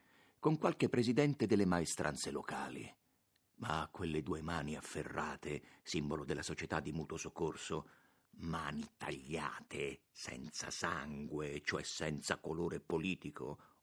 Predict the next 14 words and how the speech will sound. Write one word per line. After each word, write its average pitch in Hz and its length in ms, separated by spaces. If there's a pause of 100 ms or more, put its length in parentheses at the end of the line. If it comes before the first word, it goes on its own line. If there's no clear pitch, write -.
o 98 120
mani 87 360
col 85 200
Santo 87 400
Rosario 90 800 (220)
e 101 100
la 95 140
rametta 90 400
d'olivo 92 560 (100)
di 104 100
qualche 92 300
circolo 92 420
cattolico, - 800 (420)
stentavano - 1120